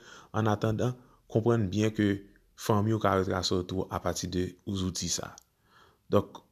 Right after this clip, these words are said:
m pa pretann pil pou jodi a, men sitiyasyon peyi a touche m, an tanke Ayisyen, m gen dwa pa viv Ayiti, se vre, menm jan avèk anpil moun ki ka koute pòdkast sa, nou pa viv Ayiti, men,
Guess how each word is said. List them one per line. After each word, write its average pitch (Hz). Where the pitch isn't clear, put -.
m 135
pa 185
pretann 160
pil 107
pou 104
jodi 87
a, 92
men 101
sitiyasyon 117
peyi 90
a -
touche 90
m, 120
an -
tanke 85
Ayisyen, 87
m 95
gen 95
dwa 92
pa 117
viv 107
Ayiti, 92
se -
vre, 127
menm 90
jan 87
avèk 85
anpil 110
moun 95
ki -
ka 90
koute -
pòdkast -
sa, 104
nou 107
pa 113
viv 95
Ayiti, 90
men, 85